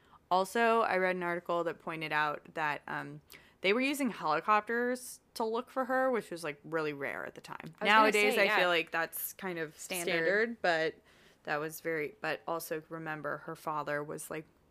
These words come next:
Speaker 1: relatively well-known and well-to-do.
Speaker 2: The inventor of toaster straddle. He wasn't, but
Speaker 1: He wasn't.
Speaker 2: <laughs> might as well have been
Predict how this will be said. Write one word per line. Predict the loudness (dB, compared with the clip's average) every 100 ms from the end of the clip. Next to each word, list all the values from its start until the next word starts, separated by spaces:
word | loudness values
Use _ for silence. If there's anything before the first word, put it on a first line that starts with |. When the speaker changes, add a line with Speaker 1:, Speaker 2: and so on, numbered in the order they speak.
| _
Speaker 1:
relatively | 2 4 4 0 -6 -2 -2 -2
well-known | 0 0 -2 -4 -6 -4 -4 -8
and | -12 -12 -16 -8
well-to-do. | -6 -6 -8 -12 -10 -10 -14 _ _
Speaker 2:
The | -12
inventor | -8 -8 -10 -14
of |
toaster | -12 -14 -14 -18
straddle. | -18 -16 -16 -16 -20 -20 -20 -20 _ _ _ _ _ _ _ -20 -16
He | 0
wasn't, | 0 0 -8 -16 _
but | -10 -6
Speaker 1:
He |
wasn't. | -6 -6 -10 -18 _
Speaker 2:
<laughs> | -14 -12 -16 -20 -20 _ _ _ -20 _ _ _ _ _
might | -2
as | 0
well | -2
have | -4
been | -6